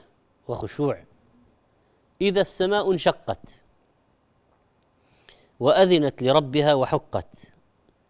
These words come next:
وإذا الأرض مدت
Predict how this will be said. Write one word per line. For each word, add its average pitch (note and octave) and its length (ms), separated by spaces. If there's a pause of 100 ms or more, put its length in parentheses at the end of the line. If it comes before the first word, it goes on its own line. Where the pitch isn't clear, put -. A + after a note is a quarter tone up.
(720)
وإذا E3+ 380
الأرض D3+ 440
مدت C#3 680